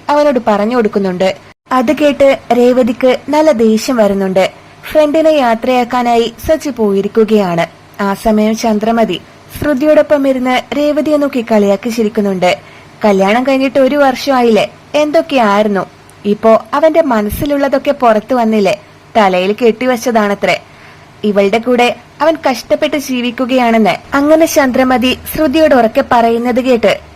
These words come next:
രേവതിക്ക് സഹിക്കാനായില്ല. അവൾ നേരെ കിച്ചണിലേക്ക് പോകുന്നുണ്ട്. പിന്നീട് സച്ചി അവിടേക്ക് വന്ന്, "എന്റെ ഫ്രണ്ടിന്റെ ഏട്ടന്റെ മാരേജിന് നമുക്ക് രണ്ടുപേർക്കും ഒരുമിച്ച് പോവാം" എന്ന്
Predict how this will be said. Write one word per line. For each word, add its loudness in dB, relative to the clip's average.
രേവതിക്ക് 2
സഹിക്കാനായില്ല. 0
അവൾ 0
നേരെ 2
കിച്ചണിലേക്ക് 0
പോകുന്നുണ്ട്. 0
പിന്നീട് -2
സച്ചി -2
അവിടേക്ക് 0
വന്ന്, 0
"എന്റെ 2
ഫ്രണ്ടിന്റെ 0
ഏട്ടന്റെ 2
മാരേജിന് 0
നമുക്ക് -4
രണ്ടുപേർക്കും 0
ഒരുമിച്ച് 0
പോവാം" 0
എന്ന് 0